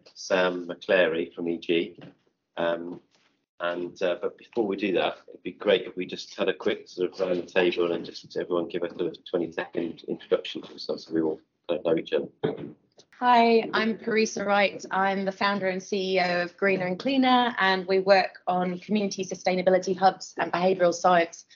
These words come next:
Speaker 2: to get the community to engage with sustainability in an inclusive, uh,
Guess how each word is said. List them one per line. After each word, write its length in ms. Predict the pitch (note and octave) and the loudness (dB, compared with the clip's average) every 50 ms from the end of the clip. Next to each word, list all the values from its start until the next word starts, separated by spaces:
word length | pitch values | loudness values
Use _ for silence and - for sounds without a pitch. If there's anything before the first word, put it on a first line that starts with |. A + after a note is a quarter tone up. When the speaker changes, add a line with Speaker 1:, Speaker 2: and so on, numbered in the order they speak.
| - - _ - - | -20 -20 _ -14 -6
Speaker 2:
to 100 | - G3 | -4 0
get 220 | F3 G3 F3+ F3 - | 4 6 6 6 4
the 80 | E3+ | -2
community 560 | - - F#3+ F#3+ F#3 F3+ F3+ F3+ - G3 F#3 F3+ | -6 -4 -2 0 0 0 -2 -2 -2 -4 -4 -4
to 160 | - F3+ F3 | -4 -4 -4
engage 460 | E3+ F3 F3 F3 F3 F3 E3+ - - | -4 0 0 0 2 2 -2 -2 -4
with 100 | E3+ D#3+ | -4 -4
sustainability 840 | - - F3+ - F3+ F3 F3 E3+ F3 E3+ F3 E3+ E3+ - - F3 E3+ | -4 -8 -8 -4 -2 -2 -2 0 0 2 2 2 0 0 0 2 2
in 60 | D#3+ | 2
an 120 | E3 E3+ E3+ | 0 0 -2
inclusive, 720 | E3 D#3+ - - F3+ F3 F3 - - F3 E3+ E3 E3+ - - - - - - - - - - _ - | -4 -6 -2 0 0 0 0 2 2 4 4 4 2 -4 -12 -12 -10 -12 -10 -10 -14 -16 -14 _ 0
uh, 500 | E3 D#3+ D#3 D#3 D#3 D#3 D#3 D#3 D#3 - | 4 4 6 6 6 4 4 2 0 -4